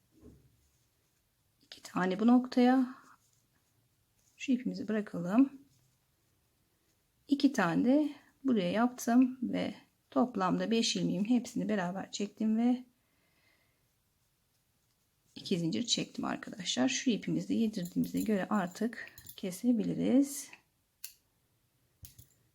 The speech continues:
Evet. Devam edelim.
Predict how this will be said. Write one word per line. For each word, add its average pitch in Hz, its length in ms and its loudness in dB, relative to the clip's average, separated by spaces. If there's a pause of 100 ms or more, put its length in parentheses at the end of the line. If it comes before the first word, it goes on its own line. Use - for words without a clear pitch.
(320)
Evet. 202 600 -2 (1800)
Devam 202 320 0
edelim. 226 440 6